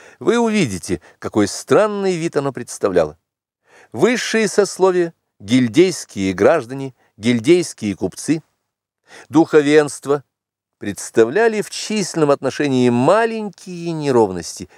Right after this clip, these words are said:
чуть заметные нарывы на народном теле. Между тем, только эти неровности маленькие и пользовались полнотою гражданских прав.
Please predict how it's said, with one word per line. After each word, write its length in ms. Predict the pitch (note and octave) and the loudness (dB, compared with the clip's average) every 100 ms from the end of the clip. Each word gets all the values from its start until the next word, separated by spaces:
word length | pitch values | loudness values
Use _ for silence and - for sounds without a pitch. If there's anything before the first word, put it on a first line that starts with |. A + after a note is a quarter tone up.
| _ | _
чуть 320 | - C4 B3+ | -6 -2 -2
заметные 640 | D3+ F3 D3 A2+ - F#2+ F2+ | 0 0 2 0 0 -4 0
нарывы 540 | F2+ F2+ A2+ C#3 C3+ - _ - | 2 2 2 0 -2 -4 _ -4
на 200 | F#2 G#2 | -2 0
народном 480 | G2 F#2+ F2 F#2 | 2 0 -2 -8
теле. 340 | F#2 - E2 C#2+ _ _ _ _ _ _ _ | -8 -12 -12 -14 _ _ _ _ _ _ _
Между 360 | - F3 C3+ C#3+ | 0 0 2 -2
тем, 240 | B2 E3 C#3 | 2 2 4
только 440 | C#3+ C#3 C3 C3 - | 2 2 2 0 2
эти 300 | A#3 A3 A3 | 0 0 -6
неровности 880 | G#3 G3 F#3+ F#3+ F3 F3+ D3+ - D3 | -2 2 4 4 2 -2 -4 -4 0
маленькие 760 | C#3+ C#3+ C3 A#2+ - A#2 G#2+ - - | 2 2 -2 -10 -6 -4 -4 -6 -6
и 160 | B2 A2+ | -4 -4
пользовались 840 | - C3 A#2+ G2+ G#2+ G2 - - _ | 2 4 4 2 -2 -2 -6 -16 _
полнотою 640 | G2+ F#2+ F#2 F2 D#3 D#3+ C#3+ | -2 0 0 -2 -2 -2 0
гражданских 720 | C#3 A#2+ G#2+ A2+ - G2 - | 0 0 -2 -4 -8 -18 -8
прав. 340 | F#2 E2 - | -4 -4 -6